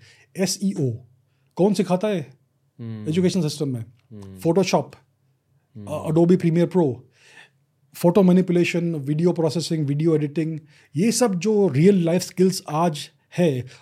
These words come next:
Speaker 1: और फ्यूचर में और इंपॉर्टेंट होने वाले हैं, इनमें से कोई भी स्किल एजुकेशन सिस्टम में पढ़ाया नहीं जाता है।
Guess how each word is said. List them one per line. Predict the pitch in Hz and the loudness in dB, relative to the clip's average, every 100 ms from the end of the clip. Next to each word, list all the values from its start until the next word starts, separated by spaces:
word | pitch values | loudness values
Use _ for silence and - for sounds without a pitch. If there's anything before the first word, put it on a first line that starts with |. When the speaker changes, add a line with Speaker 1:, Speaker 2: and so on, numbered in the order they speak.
| - | -12
Speaker 1:
और | 160 | -8
फ्यूचर | 180 170 175 | -4 0 2
में | 180 | 2
और | 160 180 | 4 6
इंपॉर्टेंट | 165 170 170 156 | 6 4 2 2
होने | 160 | 0
वाले | 147 131 | -2 -4
हैं, | 117 139 139 - - _ - _ 185 | -4 -6 -10 -20 -20 _ -20 _ -4
इनमें | 196 | -2
से | 196 | -2
कोई | 214 - 202 240 | -8 -2 0 4
भी | 254 | 2
स्किल | 185 165 160 180 175 | 2 0 2 2 0
एजुकेशन | 143 160 156 165 | -4 -2 -2 -4
सिस्टम | 143 151 | -4 -4
में | 156 180 | -4 -4
पढ़ाया | 127 135 | -4 -2
नहीं | 139 | 0
जाता | 131 117 | -2 -6
है। | 104 | -14